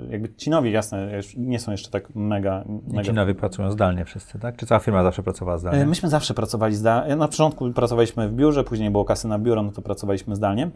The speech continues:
Speaker 1: Biuro żeśmy zafundowali sobie dopiero w zeszłym roku pierwszy
Speaker 2: Mhm.
Speaker 1: raz. E, takie, najpierw w jakimś tam starterze, później w mieszkaniu u mojej siostry sobie wynajęliśmy dwa pokoje, a później już było nas za dużo i musieliśmy wynająć sobie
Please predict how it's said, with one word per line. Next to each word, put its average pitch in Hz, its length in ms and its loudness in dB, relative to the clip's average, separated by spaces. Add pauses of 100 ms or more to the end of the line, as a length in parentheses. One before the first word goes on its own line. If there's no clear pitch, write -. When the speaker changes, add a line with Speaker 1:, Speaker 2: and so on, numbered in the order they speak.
(140)
Speaker 1:
Biuro 131 200 2
żeśmy 117 240 -4
zafundowali 113 460 4
sobie 104 220 -2
dopiero 101 340 2
w 98 100 -6 (360)
zeszłym 92 400 -2
roku 82 220 -8
pierwszy 90 280 -8
Speaker 2:
Mhm. - 100 -6
Speaker 1:
raz. 160 160 -8
E, 87 160 -10 (100)
takie, 92 220 -12 (300)
najpierw 95 280 -8
w - 20 -6
jakimś 87 240 -6
tam 87 120 -6
starterze, 123 480 2 (220)
później 107 220 2
w 95 40 0
mieszkaniu 95 360 0
u 92 40 0
mojej 101 200 2
siostry 143 320 4
sobie 123 200 2
wynajęliśmy 117 420 -2
dwa 110 140 0
pokoje, 107 400 -2 (380)
a 117 80 2
później 113 200 2
już 101 80 -2
było 101 160 0
nas 92 160 -4
za 98 80 -6
dużo 104 260 -2
i 92 80 -2
musieliśmy 90 420 -6
wynająć 87 280 -2
sobie 87 180 -4